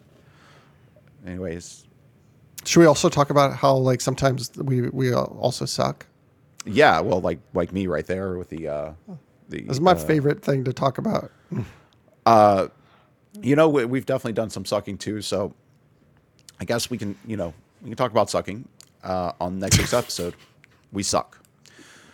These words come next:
Speaker 1: Anyways, uh, before we roll out, Danny, I think you have something for us, or for me specifically, but maybe for the audience as well. Your game of the week.
Speaker 2: Yeah, I've got a game.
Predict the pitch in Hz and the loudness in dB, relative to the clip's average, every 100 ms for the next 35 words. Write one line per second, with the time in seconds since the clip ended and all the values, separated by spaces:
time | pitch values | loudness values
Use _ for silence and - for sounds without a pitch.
0 | _ _ _ - 98 95 85 80 - - | _ _ _ -12 -8 -6 -6 -8 -14 -20
1 | _ _ _ 101 98 92 90 104 - 131 | _ _ _ -4 -4 -4 -8 -10 0 0
2 | 127 107 110 98 95 98 - 92 95 101 | 2 2 4 4 2 0 -2 -4 -2 -4
3 | 87 85 - 85 82 92 82 80 - 85 | -4 -6 -12 -12 -12 -6 -6 -6 -10 -10
4 | 82 80 - 85 95 127 - 80 80 87 | -10 -14 -8 -4 -2 -4 -8 -10 -6 -4
5 | 90 101 98 113 98 - 95 - - 85 | -2 -2 0 0 0 -4 -6 -6 -8 -6
6 | 87 90 90 85 90 82 85 85 - 85 | -6 -6 -6 -8 -8 -12 -10 -8 -6 -6
7 | 85 - 78 82 78 82 82 90 - 98 | -6 -10 -10 -6 -6 -8 -12 -12 -6 -6
8 | 101 120 - - - _ _ _ _ _ | -4 -8 -10 -18 -20 _ _ _ _ _
9 | _ - - _ _ - 190 233 151 147 | _ -20 -20 _ _ -4 0 2 2 2
10 | 208 180 147 123 127 | 0 0 -2 -2 -4